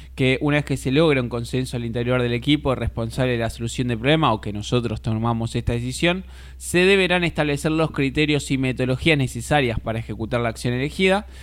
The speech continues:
y es importante recordar que se debe comunicar la nueva estrategia a todas las personas involucradas en su ejecución y operación. Y lo segundo importante, que es algo que también venimos,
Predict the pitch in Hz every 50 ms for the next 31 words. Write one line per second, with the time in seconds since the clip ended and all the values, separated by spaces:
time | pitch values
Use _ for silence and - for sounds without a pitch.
0 | - - - - 190 220 240 - 240 208 175 180 175 165 208 196 190 190 165 156
1 | 147 139 151 156 170 175 165 139 - 156 147 - 151 143 147 160 156 - - 147
2 | 135 135 135 131 131 - 151 147 147 156 - - - - - - - 131 139 160
3 | 175 165 156 156 147 143 143 170 165 - 175 160 156 - - 220 220 196 175 151
4 | - 151 135 - 165 160 151 135 - 135 127 127 127 127 143 147 160 156 - -
5 | 131 123 - 165 165 160 160 127 117 127 127 - - 156 170 180 180 - - -
6 | - - - - 180 170 160 139 120 123 117 113 - - 110 98 95 - - -
7 | - - - - - 175 175 196 185 - 208 208 196 202 196 185 180 202 196 196
8 | 214 214 202 190 208 208 180 - - 156 160 156 - 165 165 160 131 139 123 131
9 | 131 143 151 151 147 143 139 139 147 151 156 151 151 147 - -